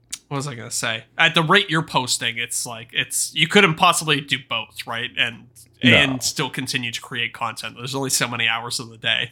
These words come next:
Speaker 2: Yeah.
Speaker 1: Yeah.
Speaker 2: Well, oh my God, we're almost forty-five minutes in. We
Speaker 1: Okay,
Speaker 2: haven't even
Speaker 1: let's
Speaker 2: talked
Speaker 1: bang it,
Speaker 2: about
Speaker 1: let's
Speaker 2: woodwork. Let's talk about a
Speaker 1: Yeah.
Speaker 2: woodworking question.
Speaker 1: Yeah, let's, let's bang out some questions.
Speaker 2: Josh, and I wanna sup-, I wanna apologize.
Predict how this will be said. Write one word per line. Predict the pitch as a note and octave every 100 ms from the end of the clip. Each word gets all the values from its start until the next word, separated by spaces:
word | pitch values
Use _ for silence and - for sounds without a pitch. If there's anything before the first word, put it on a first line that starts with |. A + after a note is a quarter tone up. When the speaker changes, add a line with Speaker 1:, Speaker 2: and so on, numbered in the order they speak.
| -
Speaker 2:
Yeah. | - - - _ _ _ _ _
Speaker 1:
Yeah. | A#2 A2 G#2
Speaker 2:
Well, | C#3 B2+ - _ -
oh | B2
my | G#2
God, | G2+ G2
we're |
almost | B2+ B2 -
forty-five | G#2 G2+ G2 F2 F2+
minutes | F#2 F2+ -
in. | F#2 - G2 _ -
We | -
Speaker 1:
Okay, | G3
Speaker 2:
haven't | F3
even | D#3
Speaker 1:
let's | G#3
Speaker 2:
talked | - A#3
Speaker 1:
bang | G#3+
it, |
Speaker 2:
about | G3+ E3+
Speaker 1:
let's | F2+
Speaker 2:
woodwork. | F2+ -
Let's | C3 C#3+
talk | C4+ A#3
about | A#3
a | F#3+
Speaker 1:
Yeah. |
Speaker 2:
woodworking | C3 C3+ A#2 - F#2
question. | - D#2+ - F#3
Speaker 1:
Yeah, | E3+
let's, | F3 - - _
let's | G3+ F#3+
bang | A3 G3
out | F3
some | D3+
questions. | - C#3 - A2+ A2+ - _ _ _
Speaker 2:
Josh, | A2 C3+ C#3+ F3+ - - _ _ _ _ _ _ -
and | C#3
I | C#3 F3
wanna | G3+ G3 F3+ -
sup-, | - C3 - _ _ -
I | A#2+
wanna | C#3 C#3
apologize. | A2+ G2 - G2 F#2+ F2 B1 A1 - -